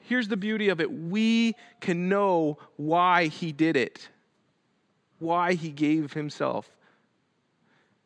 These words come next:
He did it because he loves us.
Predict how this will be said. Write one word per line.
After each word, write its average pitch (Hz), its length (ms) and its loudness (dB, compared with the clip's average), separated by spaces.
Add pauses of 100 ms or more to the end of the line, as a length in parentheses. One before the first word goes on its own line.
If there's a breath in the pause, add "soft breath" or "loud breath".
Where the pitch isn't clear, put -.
(380)
He 190 160 -4
did 196 220 2
it 190 80 0
because 180 320 -2
he 170 120 2
loves 156 380 2
us. 117 540 -6